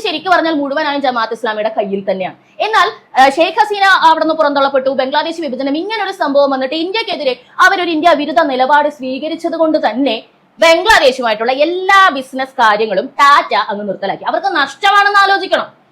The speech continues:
അവർക്ക് നഷ്ടമാണ്. എന്നിട്ട് പോലും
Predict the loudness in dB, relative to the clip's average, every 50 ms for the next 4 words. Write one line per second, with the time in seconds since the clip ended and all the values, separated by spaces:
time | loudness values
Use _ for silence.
0 | _ _ -6 -4 -4 -2 -2 -2 -2 -2 -2 -4 -2 _ 2 4 4 4 4 2
1 | 0 -6 -10 _ _ 2 2 2 2 0 -2 -2 -4 -4 -4 -2 -2 2 4 4
2 | 4 4 2 -2 -6